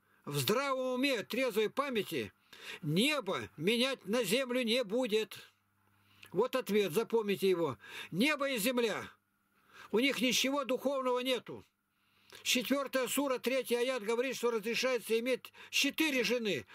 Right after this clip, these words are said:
У нас, если он четыре часа с ней побыл один раз чужой,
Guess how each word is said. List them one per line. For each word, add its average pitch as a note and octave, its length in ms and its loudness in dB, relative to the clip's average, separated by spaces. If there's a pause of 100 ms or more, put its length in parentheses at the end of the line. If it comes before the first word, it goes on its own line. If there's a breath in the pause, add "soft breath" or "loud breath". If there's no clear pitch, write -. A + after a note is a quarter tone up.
(220 loud breath)
У F#3+ 80 -2
нас, B3+ 220 0
если C4 260 0
он C4 100 0
четыре C4 460 0
часа C4 400 0
с - 80 -12
ней B3 140 2
побыл B3 320 0
один B3 240 -2
раз C#4 200 0
чужой, B3 540 -2